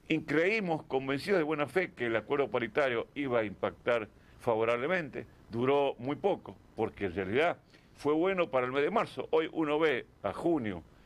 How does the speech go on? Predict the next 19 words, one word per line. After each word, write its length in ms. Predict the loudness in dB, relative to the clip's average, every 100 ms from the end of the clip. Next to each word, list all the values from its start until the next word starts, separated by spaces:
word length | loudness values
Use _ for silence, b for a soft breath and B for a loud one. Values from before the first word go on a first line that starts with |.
| B
el 160 | -2 0
acuerdo 420 | 2 2 2 2
paritario 500 | 2 0 2 2 0 -2
y 120 | -6
se 160 | -2
ve, 200 | 0 0 -4 -10
y 80 | -12
se, 180 | -6 -4 -4
realmente 640 | 0 0 0 -4 -4 -4
notamos 480 | -4 -2 -2 -2 -6
que 160 | -6 -4
ha 40 |
habido 360 | -2 -2 -2 -2
algún 440 | -4 -2 -2 0
deterioro 560 | 0 2 2 2 2 0
que 120 | -2
hay 40 | -4
que 140 | -4
corregir. 480 | -4 -4 -4 -8